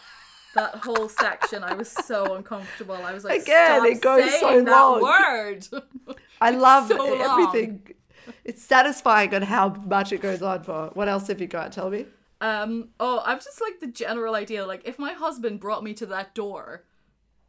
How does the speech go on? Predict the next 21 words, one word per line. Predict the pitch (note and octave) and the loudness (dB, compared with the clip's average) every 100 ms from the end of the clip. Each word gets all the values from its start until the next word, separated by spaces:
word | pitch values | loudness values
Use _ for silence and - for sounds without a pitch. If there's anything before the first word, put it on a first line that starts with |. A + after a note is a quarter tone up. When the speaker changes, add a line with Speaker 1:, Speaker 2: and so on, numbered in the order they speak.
| _ | _
Speaker 1:
like, | G3+ - | -18 -6
I | A3 B3 | -4 -4
would | C#4+ | -8
for | - C4+ | -14 -14
sure | - A3 | -10 -12
think | G#3+ G3 G3 | -10 -12 -12
he | |
was | F#3+ | -16
gonna | G3 E3 | -18 -18
kill | - E3+ | -16 -16
me. | - _ _ _ _ _ _ _ _ _ _ | -18 _ _ _ _ _ _ _ _ _ _
<laughs> | G#3+ - _ _ _ - | -20 -20 _ _ _ -4
Like, | G#4+ - | -4 0
that | C#4+ D#4 | 0 0
just, | F#4 - - - C#4+ - | -6 -14 -18 -20 -20 -14
just | C#4 B3 | -10 -6
that | C4+ | -6
whole | D#4 D4 D4+ | -6 -6 -4
idea | D4+ C4+ C4 A#3 | -4 -6 -6 -6
that | G3+ F3+ | -6 -8
nobody, | G#3+ A3+ B3+ D4+ A#3 F#3 F3+ F3+ | -4 0 0 -2 -10 -12 -14 -16